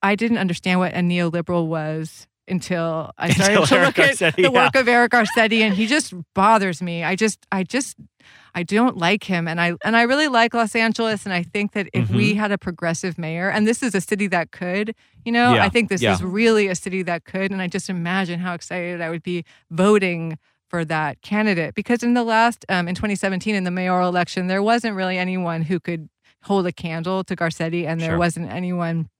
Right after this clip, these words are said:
Speaker 1: who was a viable other choice. But, um, I did read that only twenty percent of the city voted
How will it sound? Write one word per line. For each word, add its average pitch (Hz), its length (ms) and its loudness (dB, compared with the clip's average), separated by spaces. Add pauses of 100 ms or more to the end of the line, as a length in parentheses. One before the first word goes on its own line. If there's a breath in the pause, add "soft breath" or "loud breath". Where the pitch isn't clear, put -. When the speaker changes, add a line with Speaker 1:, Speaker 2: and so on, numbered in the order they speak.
(340)
Speaker 1:
who 226 60 4
was 208 120 4
a 190 40 0
viable 175 600 2
other 175 240 -2
choice. 180 520 -6 (340 loud breath)
But, 196 120 4
um, 170 300 2
I - 80 -2
did 190 180 2
read 180 200 2
that 175 140 0
only 190 240 0
twenty 175 320 -4
percent 170 500 -4
of 160 220 -6
the 160 60 -6
city 165 280 -4
voted 156 520 -6